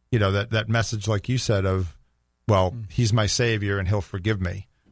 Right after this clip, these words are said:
Speaker 1: Well, and I took that to the extreme, what Bonhoeffer, I think, called cheap grace, right? The
Speaker 2: Mm-hmm.
Speaker 1: idea that,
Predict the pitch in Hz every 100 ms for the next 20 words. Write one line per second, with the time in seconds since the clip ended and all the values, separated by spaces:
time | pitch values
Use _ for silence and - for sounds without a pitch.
0 | - 107 104 117 113 131 - 107 101 104
1 | 95 92 - 127 113 101 95 95 104 104
2 | 101 98 92 98 92 98 95 - - 95
3 | 92 - 113 95 - 107 85 - 98 95
4 | 101 107 95 98 107 107 101 98